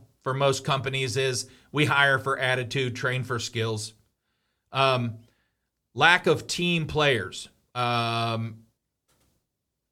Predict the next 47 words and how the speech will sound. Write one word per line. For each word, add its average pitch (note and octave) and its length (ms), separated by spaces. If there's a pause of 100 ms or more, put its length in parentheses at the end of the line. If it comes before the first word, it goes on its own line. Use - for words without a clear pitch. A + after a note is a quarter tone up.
(320)
you're C#3+ 280
gonna C#3+ 220
have C#3 320
that A#2+ 320
in C3 160
certain C#3 300
situations, A#2+ 800
but A#2 260 (300)
you, C3+ 160
we C#3 160
need D3+ 260
more D3+ 200
people C#3+ 680
on D3 280
board. B2 440
We B2 120
need D3 240
more C#3 200
people B2+ 580
on D#3 240
the, B2+ 280
we C3+ 100
need D#3+ 180
more D#3 140
people - 240
on C#3 160
the B2+ 80
team, F3+ 300
but B2 140
the B2 60
ones C#3+ 340
that C#3+ 140
are C3 120
on C3+ 140
the A#2+ 80
team, D#3 520 (420)
we B2+ 100
wanna D3+ 220
get D3 180
'em C3+ 120
on C3+ 160
the A#2+ 60
right, C3 420
in D3 160
the C3+ 80
right D3 220
position, D#3 680